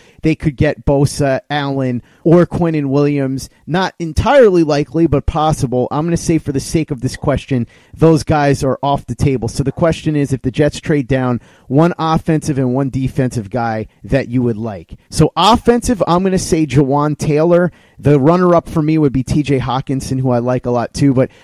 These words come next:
Jawan Taylor, to me, is the offensive line version of Josh Allen in a lot of ways. Tremendous athlete, great feet. Technique needs some work. If you have the right offensive line coach, though, I think he could be a really, really good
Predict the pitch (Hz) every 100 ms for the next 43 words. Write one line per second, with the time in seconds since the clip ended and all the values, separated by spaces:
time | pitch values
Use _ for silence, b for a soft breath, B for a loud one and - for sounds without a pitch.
0 | b - 165 208 254 - 220 226 220 -
1 | 165 156 180 185 143 139 131 131 160 -
2 | 165 151 147 135 143 139 120 127 123 131
3 | 113 98 123 127 - 120 127 131 131 127
4 | 139 139 143 147 147 143 b b b b
5 | - 156 165 185 - 156 160 - 160 143
6 | 139 156 - - 156 151 147 _ - 190
7 | 180 175 170 - 160 160 - 160 139 143
8 | 143 - - 131 139 135 139 139 143 135
9 | 139 - 135 127 113 131 131 - 127 -
10 | 127 117 113 123 - 135 139 127 120 127
11 | 123 117 b b b 127 123 139 185 185
12 | 156 143 143 127 117 131 123